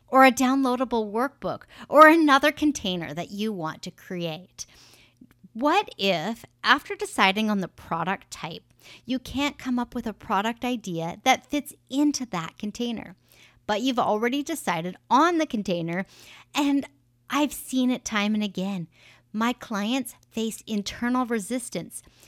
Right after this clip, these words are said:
some self-doubt, and other kinds of nasty, nasty things battling in their head for which is better. The questions that come up are,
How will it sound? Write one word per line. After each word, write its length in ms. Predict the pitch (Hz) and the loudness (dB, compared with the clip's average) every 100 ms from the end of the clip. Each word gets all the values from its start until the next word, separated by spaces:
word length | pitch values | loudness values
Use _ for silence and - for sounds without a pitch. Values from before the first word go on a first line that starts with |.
| - | -18
some 240 | - 254 233 | 0 4 4
self-doubt, 800 | - 254 240 - - 185 196 - | 2 -2 -2 -2 0 0 0 -4
and 120 | 247 - | -8 -6
other 340 | - 269 311 330 | -2 0 0 -4
kinds 460 | - 233 208 208 | -6 -4 -2 -4
of 260 | - 170 - | -8 -12 -10
nasty, 800 | 175 180 196 233 262 - 285 262 | -8 -4 0 0 0 2 2 2
nasty 500 | 254 220 233 - 233 | 0 0 0 -4 -10
things 360 | - 233 202 | -6 -6 -4
battling 480 | 160 180 190 220 214 | -2 -2 0 -4 -6
in 120 | 214 | -6
their 140 | 233 247 | -6 -8
head 340 | - 277 208 - - - | -4 -2 -2 -6 -20 -6
for 140 | - 269 | 2 2
which 300 | 220 - 214 | 2 -2 -4
is 140 | 190 | -4
better. 380 | 202 185 - 180 _ _ _ _ _ _ _ _ - - - - | -2 -2 -4 -16 _ _ _ _ _ _ _ _ -20 -20 -20 -10
The 60 | 220 | -4
questions 500 | - 247 - 233 226 | 0 0 0 -4 -4
that 180 | - - | -8 -8
come 220 | 233 202 | -6 -4
up 260 | 170 165 - | -4 -6 -8
are, 300 | 196 170 | -4 -2